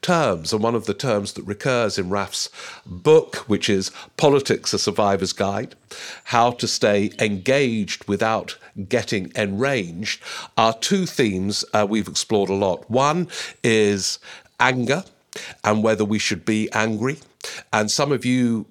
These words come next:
write to me all the time and say, "You're so calm." And I say to all of you, "It's an act. I'm not. I'm furious and angry about lots of things.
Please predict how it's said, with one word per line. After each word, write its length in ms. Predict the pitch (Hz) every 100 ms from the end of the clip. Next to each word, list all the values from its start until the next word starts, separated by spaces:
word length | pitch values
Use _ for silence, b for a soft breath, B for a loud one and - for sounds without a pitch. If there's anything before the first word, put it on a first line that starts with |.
| -
write 320 | 110 120 117
to 100 | -
me 80 | 113
all 120 | 104
the 100 | 95
time 320 | - 117 107
and 100 | 101
say, 300 | - 110 101
"You're 340 | 101 107 113 107
so 260 | - 107
calm." 480 | 101 - 131 113 92
And 80 | 90
I 120 | 107
say 280 | 107 - 104
to 140 | 98 104
all 180 | 98 90
of 100 | 110
you, 180 | 113 -
"It's 240 | 101 -
an 80 | 98
act. 340 | 113 117 -
I'm 160 | 87 101
not. 400 | 107 127 - - -
I'm 160 | 101
furious 680 | 90 - 117 113 117 143 -
and 160 | 92
angry 460 | 113 110 107 110 123
about 340 | 98 101 92
lots 240 | 101 - -
of 80 | 92
things. 380 | 101 101 95